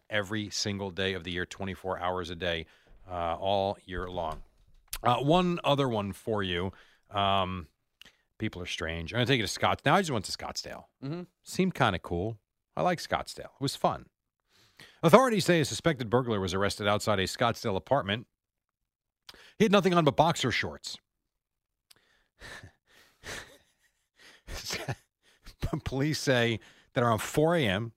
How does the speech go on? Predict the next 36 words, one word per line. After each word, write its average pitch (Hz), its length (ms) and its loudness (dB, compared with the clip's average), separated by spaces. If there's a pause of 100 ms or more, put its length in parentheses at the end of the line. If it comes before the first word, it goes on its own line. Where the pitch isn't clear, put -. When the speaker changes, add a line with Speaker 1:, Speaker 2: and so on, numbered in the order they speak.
Speaker 1:
they 101 80 0
were 98 120 -2
called 104 260 0
to 123 80 -2
an 107 80 2
apartment, 101 680 -2 (400)
uh, 87 340 0
apartment 110 360 0
building 95 280 -2
near 98 120 -4
Scottsdale. 90 720 -2 (360)
When 117 180 -4
they 107 220 0
got 180 280 6
there, 101 180 0
they 104 140 0
found 110 280 0
a 98 100 0
twenty-four-year-old 113 800 -2
man. 92 480 -2 (560)
His 113 140 -4
name 117 240 0
<laughs> - 40 -4
is 123 280 -2 (420)
Joseph 117 340 -2
Whipple. 110 260 0
Not 113 160 2
Nipple, 82 380 -2
<laughs> 196 80 -2
but 127 240 -4
Joseph 120 360 -4
Whipple. 107 360 0 (220)
Speaker 2:
Okay. 131 460 -6
Speaker 1:
<laughs> 131 60 -8 (720)
He 143 200 0
was 117 360 2